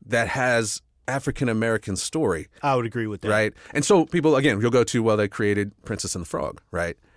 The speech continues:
Speaker 1: And so that's telling African-American story in a particular time, place. And what you find there is the princess, uh, Tiana, she doesn't even get to stay a princess.
Speaker 2: Yeah.
Speaker 1: Like, she immediately, fifteen minutes in, she turns into a frog.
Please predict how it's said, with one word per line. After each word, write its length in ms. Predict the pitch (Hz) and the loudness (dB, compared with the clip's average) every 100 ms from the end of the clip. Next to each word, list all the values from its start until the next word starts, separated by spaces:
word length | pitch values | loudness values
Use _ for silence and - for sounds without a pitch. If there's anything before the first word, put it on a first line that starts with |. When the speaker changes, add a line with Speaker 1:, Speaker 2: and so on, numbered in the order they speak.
| - | -10
Speaker 1:
And 100 | 107 | -2
so 100 | 139 | 0
that's 220 | 131 - | 2 0
telling 440 | - 175 160 143 - - | 0 2 4 4 2 -2
African-American 580 | 139 127 135 127 120 | 0 2 0 0 0
story 360 | 101 - 123 120 | -4 0 2 2
in 160 | - 107 | 0 -2
a 100 | 101 | -2
particular 420 | - - 160 143 | -4 -6 -2 -2
time, 300 | - 104 95 | -2 -2 -2
place. 340 | 107 95 92 - _ - - _ - | -2 -2 -4 -10 _ -20 -20 _ 0
And 460 | 269 110 101 127 - _ | 2 2 -2 -8 -16 _
what 180 | 131 131 | -4 -2
you 60 | 143 | -2
find 360 | - 143 131 | 0 0 2
there 200 | 160 127 | 2 2
is 200 | 123 117 | 0 -2
the 140 | 123 117 | -6 -8
princess, 720 | - 214 - 139 120 - - - | -4 -4 2 2 2 0 -8 -6
uh, 220 | 107 92 | -4 -2
Tiana, 540 | - 120 107 135 117 82 _ _ _ _ _ | -4 -2 0 -2 -4 -10 _ _ _ _ _
she 240 | - - | -6 2
doesn't 140 | 269 208 | 4 6
even 160 | 165 | 6
get 120 | 151 - | 4 2
to 80 | 110 | -2
stay 300 | - 123 127 | -2 0 0
a 80 | |
princess. 600 | - 160 277 - - - - _ 120 | 0 0 0 -2 -4 -8 -12 _ -8
Speaker 2:
Yeah. 180 | 117 | -2
Speaker 1:
Like, 140 | 123 123 | 0 0
she 140 | 240 | 4
immediately, 720 | 170 147 147 143 135 127 113 - _ _ - | 6 8 6 6 4 2 0 -10 _ _ -6
fifteen 320 | 165 - 160 | -4 0 2
minutes 240 | 165 151 139 | 4 2 2
in, 140 | 226 | 2
she 160 | 269 - | 0 -2
turns 240 | 147 123 | 0 0
into 160 | 104 135 | 0 0
a 40 | |
frog. 420 | 113 156 - - | 2 2 0 -4